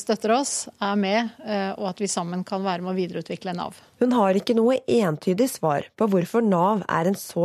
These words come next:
Speaker 2: lite populær arbeidsplass, men mener at det ikke er tilfellet blant de akademikerne som allerede er ansatt.
Speaker 1: Alle de akademikerne som er hos oss, har en gang startet,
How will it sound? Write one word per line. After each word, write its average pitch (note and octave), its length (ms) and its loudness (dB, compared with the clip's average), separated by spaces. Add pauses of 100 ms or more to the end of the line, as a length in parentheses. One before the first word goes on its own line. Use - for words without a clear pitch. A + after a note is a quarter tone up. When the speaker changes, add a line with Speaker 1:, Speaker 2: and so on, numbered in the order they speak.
Speaker 2:
lite - 240 -2
populær E3 560 0
arbeidsplass, E3+ 680 -2 (680)
men A#3+ 160 4
mener F#3+ 320 4
at G3 160 -2
det G3+ 140 4 (100)
ikke G3+ 240 -2
er C4 140 -2
tilfellet G#3 580 0
blant F#3 220 0
de F3+ 180 2
akademikerne F3 800 0
som - 220 -2
allerede G#3 560 2 (180)
er D3+ 220 -2 (100)
ansatt. - 560 -8
Speaker 1:
Alle G#3+ 220 2
de G3 100 0
akademikerne F#3 640 -4
som G3+ 220 -4
er F3+ 160 -4
hos G3 160 -8
oss, G4 160 -2 (160)
har G#3+ 260 2
en G#3 240 -2
gang G3 240 -2
startet, A3 640 -2